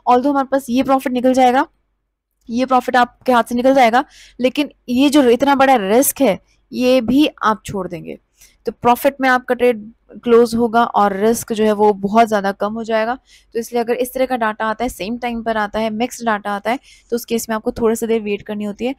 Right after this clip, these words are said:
मार्केट एक डाटा की तरफ रिस्पॉन्स देगा और जैसे ही वो एक डाटा की तरफ रिस्पॉन्स देगा, उस रिस्पॉन्स को हमें कैच करना होता है। तो इस चीज़ को आप ध्यान में रखिएगा और, अ, डाटा एनालिसिस की वीडियो को ज़रूर देखिएगा, ताकि आपका फंडामेंटल्स भी स्ट्रॉन्ग हो और टेक्निकली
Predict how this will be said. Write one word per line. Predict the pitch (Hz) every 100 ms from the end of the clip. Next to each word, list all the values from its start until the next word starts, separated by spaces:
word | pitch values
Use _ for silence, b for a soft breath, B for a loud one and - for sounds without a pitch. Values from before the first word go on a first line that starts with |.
| b b 220
मार्केट | 226 247
एक | - 254 262
डाटा | 240 220 220
की | 220
तरफ | 233 220 233 226
रिस्पॉन्स | - - 196 208 -
देगा | 190 196 247 302 b b b
और | 214 214 214
जैसे | 202 202 220
ही | 240
वो | 233 - -
एक | 214
डाटा | 208 208
की | 208
तरफ | 214 -
रिस्पॉन्स | 214 - 214 208
देगा, | 233 277 -
उस | - 320 - _ _
रिस्पॉन्स | 220 220 233 247 233
को | 214 202
हमें | 190 202
कैच | 196 190 -
करना | 185 180
होता | 165 -
है। | - _ _ _ _ B B B B
तो | 254
इस | -
चीज़ | 269
को | 285
आप | 262
ध्यान | 269 254
में | 262
रखिएगा | 254 269 247 269 - _
और, | 196 202 202 196
अ, | 196 202
डाटा | 196 185 196
एनालिसिस | 214 - 208
की | 214
वीडियो | 190 190
को | 196
ज़रूर | 196 214
देखिएगा, | 240 262 269 277 302 _ _ -
ताकि | 214 202 214
आपका | 196 -
फंडामेंटल्स | 208 202 202 226 240 254
भी | 247
स्ट्रॉन्ग | 262 254 247
हो | 262
और | - 214
टेक्निकली | 202 202 202 208 208 214